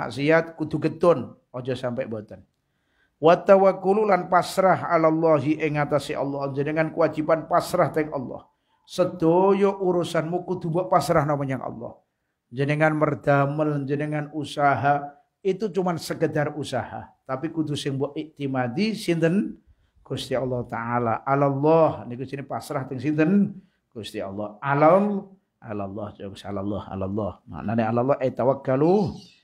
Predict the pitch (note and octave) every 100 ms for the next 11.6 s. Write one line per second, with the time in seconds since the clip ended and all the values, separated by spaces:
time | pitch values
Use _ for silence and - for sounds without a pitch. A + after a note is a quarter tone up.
0 | _ - A2 G2+ G2+ G2 D#2+ - _ _
1 | _ _ _ - C3+ C#3 D3+ D#3+ E3 D#3+
2 | D#3+ D#3+ D#3+ D#3+ D#3 D#3+ D3 D3+ D3+ D#3+
3 | D3+ D#3 D3+ D3 C3 D3+ D3+ D3 C#3 D3+
4 | D3+ D3+ D3+ C#3 C#3 C#3+ D3 C#3+ D3 C#3+
5 | D3+ - G#3 G#3 G3 F3+ F3+ E3+ E3+ D#3
6 | D#3 E3 D#3 D3 D#3+ C3 - - _ _
7 | _ D#3+ D#3 G3 - F3+ F3 F3 E3+ -
8 | - - E2+ G3 F#3 F#3 F3 F3 D#3+ D#3
9 | - G3 F3 D#3+ - E3 D#3 G3+ G3 -
10 | D3 D3 E3 F3 D#3 D#3 D3 C#3+ D3+ D#3
11 | F#3 F3 G3 A3+ A3+